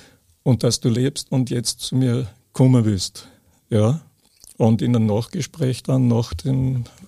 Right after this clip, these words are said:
offiziellen Programm dann, in, ich glaub, es war in,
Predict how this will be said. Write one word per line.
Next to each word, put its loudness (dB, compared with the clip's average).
offiziellen -4
Programm -4
dann, 0
in, -2
ich -8
glaub, 0
es -8
war -2
in, 0